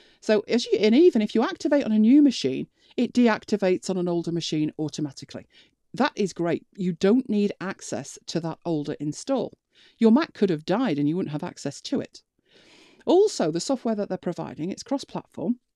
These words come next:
and you don't need to uninstall it before you can use it on another machine,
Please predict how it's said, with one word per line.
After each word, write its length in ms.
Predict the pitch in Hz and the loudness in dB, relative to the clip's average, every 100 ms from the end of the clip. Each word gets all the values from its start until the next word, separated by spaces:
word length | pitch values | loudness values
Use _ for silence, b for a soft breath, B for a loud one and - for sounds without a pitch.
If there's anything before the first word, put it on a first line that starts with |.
| - - | -16 -6
and 200 | 196 208 | -4 -2
you 80 | 214 | -2
don't 360 | 214 294 349 - | 2 0 0 -4
need 240 | 170 156 | -4 -4
to 120 | - - | -8 -10
uninstall 800 | 170 165 160 - - 262 226 139 | -4 -4 -4 -8 -8 -2 -2 -4
it 160 | - - | -10 -8
before 320 | 165 - 156 | -6 -4 -4
you 100 | 156 | -4
can 180 | - 160 | -8 -6
use 260 | 151 139 | -4 -4
it 60 | - | -8
on 100 | 143 | -8
another 280 | 151 139 139 | -8 -8 -10
machine, 420 | 151 - 302 | -6 -2 -2